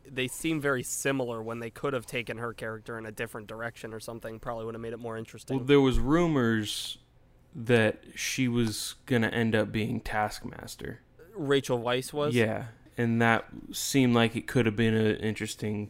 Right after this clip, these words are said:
Speaker 2: direction.
Speaker 1: Yeah.
Speaker 2: But then you don't get, like, the happy ending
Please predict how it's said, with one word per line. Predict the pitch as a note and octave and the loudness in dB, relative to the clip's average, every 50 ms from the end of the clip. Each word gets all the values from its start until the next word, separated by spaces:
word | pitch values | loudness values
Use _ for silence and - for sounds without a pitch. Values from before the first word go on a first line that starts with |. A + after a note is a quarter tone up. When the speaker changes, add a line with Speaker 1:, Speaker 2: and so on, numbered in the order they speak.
| - | -6
Speaker 2:
direction. | - A2+ G#2+ G#2 A2 A2 A2 - - G#2 A2 G#2+ G#2+ - - - _ - | -4 -4 -2 -2 -2 -4 -4 -6 -8 -6 -6 -6 -8 -10 -18 -20 _ -8
Speaker 1:
Yeah. | B2+ B2 A#2+ A#2+ A#2 A#2 A2+ - _ | -4 -2 0 0 0 -2 -6 -4 _
Speaker 2:
But | - A#2+ G#2+ | 0 2 4
then | A#2 A2+ A2 | 4 4 4
you | G#2+ G#2+ | 4 4
don't | A2 A2+ G#2 | 2 2 0
get, | - G#2+ - - | -2 -4 -2 -2
like, | G#2+ G#2 - | -4 -4 -4
the | - | -4
happy | G#2+ - - - A2 - - A2 G#2+ A2 | -4 -4 -2 -2 -2 -2 -4 -6 -6 -4
ending | A2 G#2+ G#2+ G#2+ G#2+ A2 A2 A2 | -4 -4 -4 -4 -4 -4 -6 -8